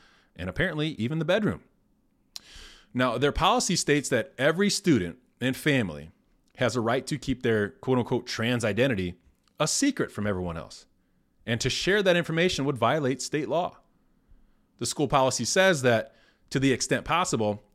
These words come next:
gender-separated activities should be eliminated. Every parent in the district should have known about this policy. Now, I feel for this little girl, and I feel for her parents.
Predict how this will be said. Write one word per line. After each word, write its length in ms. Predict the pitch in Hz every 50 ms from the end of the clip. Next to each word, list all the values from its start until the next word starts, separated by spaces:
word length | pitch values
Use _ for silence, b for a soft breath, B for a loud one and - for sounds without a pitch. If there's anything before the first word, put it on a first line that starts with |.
| _ _ _ _ _ - 98
gender-separated 1160 | 92 95 107 139 180 208 214 226 220 214 - - - - 185 170 165 - 175 175 175 170 160 156
activities 680 | 147 143 - - 175 175 143 98 92 85 87 - - -
should 400 | - - - - 131 147 143 120
be 360 | 117 123 135 127 - 139 143
eliminated. 800 | 143 143 143 151 180 202 190 175 151 123 - 113 98 80 - - _ _ _ _ _ _ _ _ _ _ _ _ _ _ _ _ _ _ _ _ _
Every 260 | 110 123 175 226 220
parent 360 | - - 185 185 185 190 170
in 100 | 139 147
the 80 | 143 127
district 600 | 120 131 139 147 - - 87 76 - - - _ _ _ - - _ _
should 320 | - - - - 190 185
have 100 | 175 160
known 160 | 151 139 131
about 260 | 120 107 110 101 92
this 120 | - 92 -
policy. 460 | - 101 87 73 - - - - - _ _ _ _ _ _ _ _ _ _ _ _ _ _ _ _ _ _ _ _
Now, 160 | - 107 104 98
I 160 | 107 127 135
feel 260 | - - 190 185 180
for 120 | 180 -
this 160 | 147 147 135 -
little 160 | 143 131 123
girl, 360 | 117 131 131 139 143 143 139
and 120 | - 104 101
I 80 | 95
feel 300 | 92 - - 120 117 113
for 160 | 110 - 104 95
her 80 | 92
parents. 420 | - - 117 120 123 120 - -